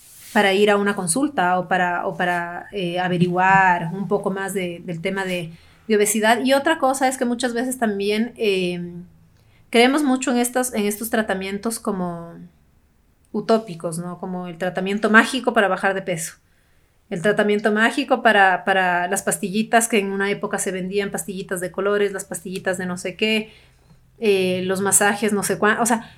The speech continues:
hay cosas que, mm, no tienen, eh, digamos, efectividad a largo plazo y que, sin embargo, a veces el tratamiento entre una y otra y otra cosa termina siendo súper, súper costoso, más costoso que una cirugía. Entonces, sí pienso que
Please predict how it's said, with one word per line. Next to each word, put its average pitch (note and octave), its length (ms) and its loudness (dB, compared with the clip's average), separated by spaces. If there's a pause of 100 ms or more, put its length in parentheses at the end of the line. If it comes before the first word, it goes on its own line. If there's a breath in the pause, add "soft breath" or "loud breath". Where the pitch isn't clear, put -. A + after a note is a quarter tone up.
(120)
hay D#4 180 6
cosas F4+ 360 6
que, G#3 500 2
mm, A3+ 320 -6 (680 loud breath)
no B3+ 240 4
tienen, D4 540 2
eh, F#3+ 400 2
digamos, A3 580 2 (400 soft breath)
efectividad G#3+ 720 4
a A#3 60 6
largo A3 280 4
plazo G#3+ 520 0 (320)
y A3+ 100 0
que, A3+ 100 6
sin A3 140 6
embargo, A3+ 380 8
a A#3+ 80 10
veces C#4 340 2
el B3 100 0
tratamiento G#3 540 2
entre A3 240 0
una A#3+ 260 2
y A3+ 120 0
otra A3+ 200 -2
y G#3+ 100 2
otra A3 240 0
cosa A3 280 -2
termina G#3 300 -2
siendo G3+ 240 -2
súper, G#3 400 -2
súper - 260 -2
costoso, E4 340 -2
más F#3+ 140 -2
costoso A3+ 320 -6
que G#3 60 -2
una G#3 120 0
cirugía. G3+ 440 -4
Entonces, G#3 340 -4
sí A3+ 100 -4
pienso A3+ 320 -2
que A3+ 240 -2